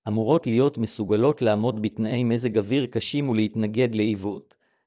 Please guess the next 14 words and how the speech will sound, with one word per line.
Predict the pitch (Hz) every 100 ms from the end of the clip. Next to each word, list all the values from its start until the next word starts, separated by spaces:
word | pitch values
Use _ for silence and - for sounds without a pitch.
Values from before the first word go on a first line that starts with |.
| -
סדקים | - 110 - 151 160
או | - 143
ריקבון | 131 - 104 147 143
לאורך | 107 117 113 -
זמן. | 107 107 85 - - _ _ _ _ _ _ _ _ _
חפשו | - 127 - - 190
דלתות | 131 110 139 135
העשויות | 110 98 117 127 135 117
מחומרים | - 113 107 123 139
עמידים, | 117 110 104 98 80 - _ _ _ _
כמו | 107 110 -
פיברגלס | 120 104 110 107 127 131 -
או | 127
פלדה, | - 110 98 82